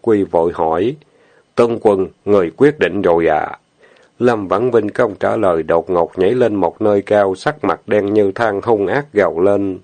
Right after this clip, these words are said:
"Tất cả các người đột quyết, các ngươi nhìn gương mặt của ta đây." Hồ Bất Vi vội vàng dịch những lời của hắn.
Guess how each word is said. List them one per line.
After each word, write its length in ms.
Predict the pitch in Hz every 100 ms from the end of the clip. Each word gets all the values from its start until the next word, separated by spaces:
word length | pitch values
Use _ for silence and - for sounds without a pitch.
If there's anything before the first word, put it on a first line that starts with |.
| _ _ _ _ _ _ _ _ _ _ -
"Tất 160 | 165 -
cả 180 | 90 90
các 180 | 160 139
người 180 | 98 78
đột 180 | 85 -
quyết, 200 | 131 - _ -
các 220 | 175 -
ngươi 160 | 127 107
nhìn 200 | 95 87
gương 260 | 92 113
mặt 140 | 95 85
của 160 | - 120
ta 200 | 123 104
đây." 380 | 101 107 104 85 _ - - - _ _
Hồ 260 | 120 95
Bất 260 | 82 113 -
Vi 180 | 110 98
vội 260 | 90 95
vàng 360 | 95 92 80 80
dịch 140 | 92 -
những 220 | 98 117
lời 200 | 92 80
của 240 | - 90
hắn. 380 | 98 117 127 180